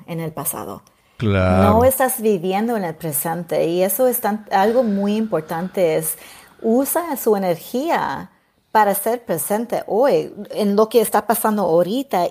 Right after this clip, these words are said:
Speaker 1: y dedicar su energía a lo que quieres que pase en el futuro, sabiendo que to-,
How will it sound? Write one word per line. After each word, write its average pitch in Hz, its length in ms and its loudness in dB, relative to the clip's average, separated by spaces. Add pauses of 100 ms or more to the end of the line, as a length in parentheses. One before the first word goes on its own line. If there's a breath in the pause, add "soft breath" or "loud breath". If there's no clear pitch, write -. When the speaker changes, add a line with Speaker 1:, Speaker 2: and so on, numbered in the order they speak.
(160)
Speaker 1:
y 285 340 -2
dedicar 196 600 2
su 262 180 0
energía 226 540 -2
a 190 100 -2
lo 180 180 2
que 185 160 -4
quieres 220 440 2
que 294 120 0
pase 175 400 -4
en 165 80 -4
el 160 120 -10
futuro, 180 420 0
sabiendo 220 440 0
que 285 100 -2
to-, - 240 2